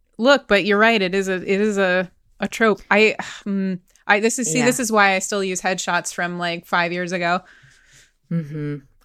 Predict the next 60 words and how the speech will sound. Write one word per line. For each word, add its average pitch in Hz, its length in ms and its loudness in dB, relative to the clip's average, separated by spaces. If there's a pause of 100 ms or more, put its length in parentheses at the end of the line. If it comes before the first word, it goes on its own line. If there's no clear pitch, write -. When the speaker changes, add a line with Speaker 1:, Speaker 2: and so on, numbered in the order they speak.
(140)
Speaker 2:
I 202 120 4
haven't 269 180 0
taken 170 300 -4
any 151 180 -6
new 139 160 -6
ones 131 180 -4
in 131 60 -4
a 123 80 -4
long 127 180 -6
time, 131 320 -4
so. 139 300 -6 (160)
Speaker 1:
Occasionally 254 460 2
you 247 60 4
need 240 180 4
one, 160 200 2
and 165 120 -2
then 180 80 -2
you're 180 140 -2
just 175 120 -6
like, 165 180 -2
"Okay, 202 300 -2
here, 185 140 -2
use 185 240 -2
this 185 160 -6
one. 156 260 -4
I 170 120 -2
look 170 260 -6 (180)
Speaker 2:
Yeah, 208 60 -6
Speaker 1:
different 165 320 -4
Speaker 2:
it's - 80 -6
Speaker 1:
now. 160 80 2
Speaker 2:
like, 151 160 -6
I 175 40 -6
Speaker 1:
Who 170 40 -6
Speaker 2:
don't 190 160 -4
Speaker 1:
cares? - 40 -4 (100)
Speaker 2:
look - 60 -10
like 156 160 -2
that 165 200 0
at 147 80 0
all 156 140 2
Speaker 1:
I 170 120 2
don't, 180 140 -2
Speaker 2:
anymore. 180 320 -4
Speaker 1:
I 170 100 -2
don't 170 160 -2
look - 120 -10
like 180 80 2
Speaker 2:
Um, 156 220 4
Speaker 1:
that 143 80 -6
anymore." - 380 -8 (640)
Speaker 2:
yeah. 180 240 0
Speaker 1:
Um, 180 320 -6 (1000)
okay, 196 140 4
I - 80 -2
have 180 120 0
one 190 180 2
more 180 320 0 (180)
listener 175 380 -2
email. 165 520 -2